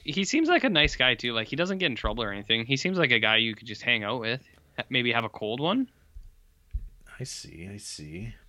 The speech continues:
Speaker 2: He's got those,
Speaker 1: You know
Speaker 2: uh,
Speaker 1: about cold ones. You watched Stone Cold
Speaker 2: he's got
Speaker 1: growing
Speaker 2: those,
Speaker 1: up.
Speaker 2: he's got some dyed dreads.
Speaker 1: Are they? Oh, yeah. Yeah.
Speaker 2: Yeah.
Speaker 1: I think sometimes they're red.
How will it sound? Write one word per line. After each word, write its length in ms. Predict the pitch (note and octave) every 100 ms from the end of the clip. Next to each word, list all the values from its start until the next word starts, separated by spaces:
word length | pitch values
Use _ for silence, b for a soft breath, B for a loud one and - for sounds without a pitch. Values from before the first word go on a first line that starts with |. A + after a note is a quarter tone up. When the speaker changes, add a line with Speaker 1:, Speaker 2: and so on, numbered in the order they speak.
| - - -
Speaker 2:
He's 120 | -
got 200 | - -
those, 340 | - E2 D#2+ -
Speaker 1:
You 80 | B3+
know 120 | G3
Speaker 2:
uh, 20 |
Speaker 1:
about 240 | A#2+ G#2+
cold 200 | - A#2 A#2+
ones. 260 | C#3+ D#3
You 80 | F3
watched 300 | F#3 B2+ -
Stone 220 | - G#2
Cold 300 | - G2 A#2+ -
Speaker 2:
he's 100 | -
got 180 | G2+ -
Speaker 1:
growing 260 | A#2 G#2+ G#2
Speaker 2:
those, 80 |
Speaker 1:
up. 60 | C#3
Speaker 2:
he's 140 | G#2
got 120 | G#2 -
some 300 | F#2 E2 E2
dyed 440 | F#2 G2 G#2+ G2+
dreads. 580 | E2 F2 F#2 C3 C#3 - - - _ _ - _ - - - - - - - -
Speaker 1:
Are 100 | D3+
they? 180 | C#4+ C#4
Oh, 160 | C#3+ F3
yeah. 180 | B2+ G2+ - - -
Yeah. 120 | - - _ _ _ - -
Speaker 2:
Yeah. 80 | - - _ _ _ - -
Speaker 1:
I 40 |
think 180 | G3+ G#3
sometimes 400 | - A2 G#2+ G#2
they're 100 | F2
red. 320 | D#2 D#2 F#2+